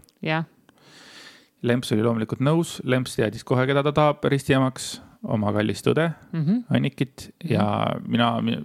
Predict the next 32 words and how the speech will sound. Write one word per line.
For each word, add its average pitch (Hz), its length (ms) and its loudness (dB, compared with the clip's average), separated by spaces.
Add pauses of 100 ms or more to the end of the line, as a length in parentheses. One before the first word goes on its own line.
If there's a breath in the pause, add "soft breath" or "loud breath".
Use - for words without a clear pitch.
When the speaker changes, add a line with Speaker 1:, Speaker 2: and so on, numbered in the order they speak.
Speaker 2:
minul 120 260 0
oli 113 120 0
ka 117 80 2
ainult 120 160 -2
üks - 180 -4
variant, 113 320 0
keda 110 140 0
mina 110 180 0
tahan 104 200 -2
ristiemaks, 120 640 -2 (140)
on 113 120 -2
minu 107 220 -2 (200)
kallis 117 280 0
parim 113 180 2
sõber 110 260 0
Jüri 110 160 0
Lebedev. 101 400 -2 (200 loud breath)
Speaker 1:
Jah. 165 180 -4 (380 loud breath)
Speaker 2:
Ja 113 180 0
kui 117 100 -4
me 123 60 0
Jürtsiga 120 400 0
sellest 110 280 -4
rää-, - 220 0
Jürtsile 143 440 0
sellest 117 260 -4
rääkisime, 127 560 0
siis 113 160 -2
esiteks 123 380 -2
ta 113 100 -6
oli 107 100 0
väga 110 400 0